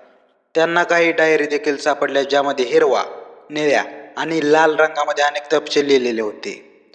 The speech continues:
तसेच स्पा सेंटरमधून मिळालेल्या पैशांबद्दलची यात माहिती होती,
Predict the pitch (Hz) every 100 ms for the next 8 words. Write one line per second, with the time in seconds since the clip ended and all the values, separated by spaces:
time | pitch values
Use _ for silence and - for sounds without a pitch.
0 | _ _ - _ _ 170 196 196 - 180
1 | 185 180 170 170 160 165 165 160 160 156
2 | 156 160 147 160 151 151 151 143 147 143
3 | 143 139 143 139 127 113 - - 95